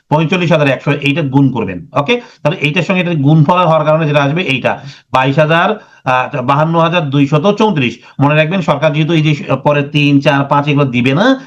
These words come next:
এগুলো কিন্তু শূন্য শূন্য আসবে। কি আসবে? এগুলো শূন্য, কারণ হিসাবে হচ্ছে কি, তো রাউন্ড ফিগার আসে, কি আসে? রাউন্ড ফিগার।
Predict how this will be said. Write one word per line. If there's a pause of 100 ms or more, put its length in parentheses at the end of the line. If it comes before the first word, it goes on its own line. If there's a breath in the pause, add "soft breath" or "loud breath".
(140 loud breath)
এগুলো
কিন্তু
শূন্য
শূন্য
আসবে।
কি
আসবে?
এগুলো
শূন্য, (240 loud breath)
কারণ
হিসাবে
হচ্ছে
কি,
তো
রাউন্ড
ফিগার
আসে,
কি
আসে?
রাউন্ড
ফিগার।